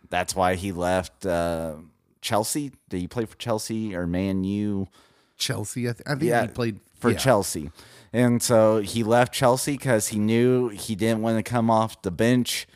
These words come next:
Speaker 1: uh, 'cause he was losing it, and so he just quit Chelsea, and that's how he ends up, uh, at Richmond. Um,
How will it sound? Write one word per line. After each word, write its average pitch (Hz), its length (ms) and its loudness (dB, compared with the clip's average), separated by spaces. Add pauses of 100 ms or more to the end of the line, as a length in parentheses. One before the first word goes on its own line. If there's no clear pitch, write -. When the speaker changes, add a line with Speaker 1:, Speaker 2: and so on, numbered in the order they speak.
(600)
Speaker 1:
uh, 92 400 2
'cause 98 220 -4
he 104 100 -2
was 95 180 -2
losing 135 380 4
it, 135 260 2
and 95 160 -4
so 104 140 0
he 101 140 -2
just 95 260 -2
quit 113 260 2 (200)
Chelsea, 90 600 -2 (440)
and 92 480 -4
that's 101 260 0
how 95 180 0
he 95 440 -8
ends 101 320 -2
up, 92 300 0 (520)
uh, 87 460 0
at 90 260 -6
Richmond. 87 580 -2 (640)
Um, 82 560 -6